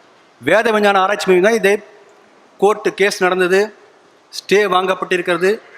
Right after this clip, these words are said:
இதை பற்றி நேர்காணல் நடத்தியதற்காக சி டி வி சேர்ந்த ராஜேஷ் ராவ் மேல எஃப் ஐ ஆர் போட்டிருக்காங்க. அந்த ஊர் சேர்ந்த பல பேர் மேல எஃப் ஐ ஆர் போட்டிருக்காங்க. ஆகவே உண்மையை வெளிக்கொண்டுவதற்காக சி டி வியும்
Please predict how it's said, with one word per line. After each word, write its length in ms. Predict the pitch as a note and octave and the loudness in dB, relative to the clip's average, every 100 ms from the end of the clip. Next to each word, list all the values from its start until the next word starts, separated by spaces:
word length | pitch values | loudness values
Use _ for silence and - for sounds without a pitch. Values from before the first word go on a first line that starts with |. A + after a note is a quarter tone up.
| - - _ _ _ | -20 -20 _ _ _
இதை 260 | - F3+ A3+ | -2 2 2
பற்றி 680 | - A#3 A#3+ - D#4 E4 - - _ _ - | 0 -4 -2 0 0 0 -4 -18 _ _ -8
நேர்காணல் 640 | E3 B3 D4+ - B3+ A#3+ | 0 2 2 0 0 0
நடத்தியதற்காக 680 | A3+ A3+ A#3 G#3+ A3 A#3 C4+ | -2 0 0 2 0 0 -2
சி 220 | - B3 | -2 -4
டி 120 | B3 | -2
வி 80 | A#3+ | -2
சேர்ந்த 260 | G#3+ G#3+ | -2 0
ராஜேஷ் 500 | F#3+ F#3+ A#3 B3+ A3+ | 2 2 2 0 0
ராவ் 400 | G#3+ G#3 G#3 A3+ | 0 0 2 0
மேல 360 | - F#3+ G#3+ C#4 - - | 0 -2 -2 -4 -8 -10
எஃப் 240 | F3+ F#3+ C#4 | -8 -2 0
ஐ 40 | |
ஆர் 160 | B3+ A3+ | 0 0
போட்டிருக்காங்க. 480 | F#3+ E3+ D3+ B2+ - _ _ _ - - - - - | -2 -2 -4 -6 -8 _ _ _ -20 -20 -20 -20 -8
அந்த 180 | E3+ F3 | -2 0
ஊர் 180 | G#3 C4+ | 2 2
சேர்ந்த 200 | A#3 A3+ | 0 0
பல 120 | A3 | 0
பேர் 120 | A3+ | 0
மேல 140 | A3+ | 0
எஃப் 160 | G3 - | 0 0
ஐ 60 | A#3+ | 0
ஆர் 100 | A3 | 2
போட்டிருக்காங்க. 560 | G3 F3+ D#3 C#3 A#2 - - - _ - _ _ - | -2 -2 -2 -4 -6 -10 -20 -20 _ -20 _ _ -2
ஆகவே 500 | F3+ G3+ F#3+ A#3+ C#4 - - - - | 0 2 2 2 0 -8 -14 -18 -8
உண்மையை 560 | F3+ C4+ D#4+ D4+ D4+ | -2 2 2 4 2
வெளிக்கொண்டுவதற்காக 1300 | B3 B3 C#4 B3+ B3 A#3 A3 G#3+ - G3+ F3 E3 G#3+ C4+ - - - | 2 -2 -2 -2 0 2 0 -2 0 0 2 0 0 0 -6 -12 -14
சி 320 | - A3 A#3+ | -4 -2 -2
டி 160 | - A3 | -2 0
வியும் 400 | G3 F#3+ A#3 B3+ | 0 0 -2 -4